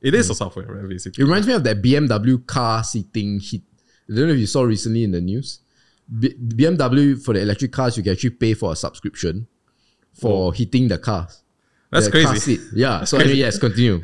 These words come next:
Speaker 2: Yes.
Speaker 1: Uh, but, um, uh, I would say, like, um, you know, B M W is a bit crazy for doing that
Speaker 2: Yeah,
Speaker 1: because,
Speaker 2: yeah.
Speaker 1: like, Tesla does that. It comes with the car, <laughs> basic
Speaker 2: Yeah.
Speaker 1: stuff. You know?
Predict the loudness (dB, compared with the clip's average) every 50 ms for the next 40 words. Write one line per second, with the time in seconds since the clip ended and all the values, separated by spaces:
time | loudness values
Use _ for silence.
0 | -6 -6 -6 -6 -6 -8 -12 -20 _ _ _ 0 2 2 2 0 0 2 4 4
1 | 4 4 4 0 -4 -6 -8 -10 -14 _ _ _ _ -20 -20 -20 -20 _ _ -4
2 | -2 -2 -2 -2 0 0 0 0 2 2 4 4 4 4 4 2 0 0 0 0
3 | 0 2 0 0 -2 -2 -6 -6 -8 -12 _ _ _ _ _ _ _ _ _ _
4 | _ _ _ -6 0 2 2 2 2 -2 -4 -6 -6 -2 0 0 0 0 0 -2
5 | -2 -4 -6 -10 -10 -12 _ -6 -4 -4 -4 -4 -8 -8 -8 -6 -6 -6 -6 -4
6 | -2 -2 -2 0 -2 -2 -2 -2 -8 -10 -10 -10 -10 -8 -6 -8 -6 -6 -6 -6
7 | -6 -10 -10 -12 _ _ _ -14 -14 -14 -10 -6 -4 -4 -2 -2 -4 -4 -6 -6
8 | -6 -8 -8 -8 -12 -16 _ _ -2 2 2 2 2 0 -2 -4 -6 -2 0 0
9 | 2 2 0